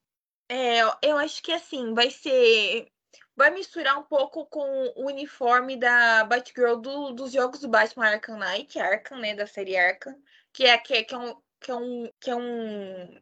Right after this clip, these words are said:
uma roupa muito mais tática, porque a roupa que ela tá usando atualmente, ela é adolescente nos quadrinhos, né? Ela,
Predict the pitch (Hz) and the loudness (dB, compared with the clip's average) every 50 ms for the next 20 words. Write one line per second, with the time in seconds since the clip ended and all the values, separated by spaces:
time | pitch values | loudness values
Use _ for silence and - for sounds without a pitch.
0 | _ - 214 233 240 254 262 247 269 262 240 247 277 302 381 - 415 330 302 294 | _ 0 2 2 4 4 4 4 4 2 0 0 -2 -4 -2 -2 2 2 4 2
1 | 339 - - _ _ - 240 202 202 220 - - - - - - 320 330 _ _ | 2 0 -8 _ _ 4 6 6 6 6 2 -2 -14 -18 -16 -16 -16 -18 _ _
2 | _ _ _ _ _ _ - 294 285 - 302 330 330 359 381 392 - 349 302 302 | _ _ _ _ _ _ -10 -10 -2 0 2 2 2 0 -2 -4 -2 -2 -2 -2
3 | - 240 254 240 233 226 - 208 196 190 214 262 285 262 226 208 220 - 240 226 | -2 -6 -6 -6 -10 -12 -10 -10 -10 -6 0 0 0 0 0 -4 -8 -2 0 4
4 | 226 220 226 233 226 226 240 247 262 330 - _ 302 247 233 247 - 294 262 254 | 4 6 4 4 2 0 -2 -2 -2 -4 -6 _ -14 -12 -12 -14 -16 -18 -20 -20
5 | - - 311 330 349 269 196 180 190 190 196 196 190 196 202 247 - _ _ _ | -10 -8 -8 -8 -6 -8 -12 -12 -14 -18 -20 -14 -10 -10 -10 -10 -12 _ _ _
6 | _ _ _ _ _ _ _ _ _ _ _ _ _ _ _ - 220 226 | _ _ _ _ _ _ _ _ _ _ _ _ _ _ _ 2 4 4